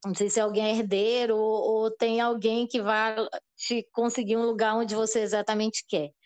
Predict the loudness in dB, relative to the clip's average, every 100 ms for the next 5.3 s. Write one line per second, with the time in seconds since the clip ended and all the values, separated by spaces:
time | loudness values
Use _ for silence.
0 | -20 -20 -20 _ _ -2 0 2 0 0
1 | 0 0 0 -2 -2 -2 0 0 0 0
2 | 0 0 0 -2 -2 0 0 0 -2 0
3 | -2 0 0 0 0 0 -2 0 -2 -2
4 | -2 -2 -2 -2 -2 -2 0 0 0 0
5 | 0 0 0